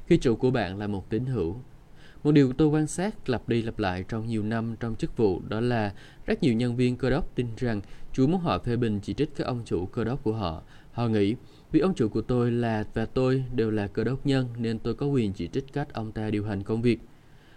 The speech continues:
Một, vì một số lý do, các nhân viên cơ đốc này có ý tưởng rằng họ có thể nói bất cứ điều gì họ muốn nói về chủ của họ.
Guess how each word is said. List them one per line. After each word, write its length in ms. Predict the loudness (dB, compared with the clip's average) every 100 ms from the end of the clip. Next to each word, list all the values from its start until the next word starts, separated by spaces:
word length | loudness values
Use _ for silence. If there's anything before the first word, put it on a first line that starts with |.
| -6
Một, 100 | -4 -2
vì 180 | 2 4
một 100 | 4
số 180 | 2 0
lý 140 | 2
do, 280 | 2 2 2 -2 -12 -20 -6
các 100 | 2
nhân 160 | 4 6
viên 160 | 4
cơ 120 | 2 2
đốc 200 | 2 0
này 140 | 0
có 140 | 2
ý 80 | 2
tưởng 260 | 2 0 0
rằng 240 | 0 -2
họ 200 | -2 -4
có 100 | -4
thể 160 | -2 -2
nói 220 | -2 -2
bất 140 | -4
cứ 160 | -2 0
điều 140 | 0
gì 220 | 2 0 0
họ 220 | -2 -6
muốn 380 | -2 0 2 0
nói 240 | -2 -2 0
về 120 | 0
chủ 220 | 0 -4
của 120 | -4
họ. 320 | -2 -2 -4